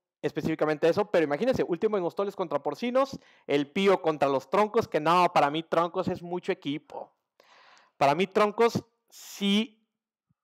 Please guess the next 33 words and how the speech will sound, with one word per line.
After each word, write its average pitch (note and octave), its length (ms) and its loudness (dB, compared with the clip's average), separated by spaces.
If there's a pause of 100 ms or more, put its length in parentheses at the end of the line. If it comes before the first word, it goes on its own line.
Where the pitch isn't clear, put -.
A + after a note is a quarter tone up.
(360)
creo F3 240 4
que F#3 80 -2
tiene F#3 200 0
muchas F#3 260 -2
posibilidades D#3 600 2
de D#3+ 80 -2
llegar C#3 220 2
a C#3 40 -4
la C#3 80 0
final. A#2+ 380 -4
Es D3+ 140 -2
el E3+ 80 -2
equipo E3 320 -2
más D#3+ 300 0
infravalorado D3+ 840 2
de C#3+ 140 0
la B2 100 -2
Kings C3 340 -12
League. A2+ 240 -8 (360)
Se D3 160 2
vale D#3 160 4
soñar, D#3+ 420 2
podría C#3 380 0
estar C3 200 -2
el B2 140 -6
Pío, G#3+ 380 -2 (1040)
pero A#2 960 2 (600)
vale, A2 520 -6 (640)
vale, G#2 320 -6
vale. A2+ 300 -6 (560)
Imagínense D#3+ 460 0
un A#3 220 -4
Troncos, B3+ 840 0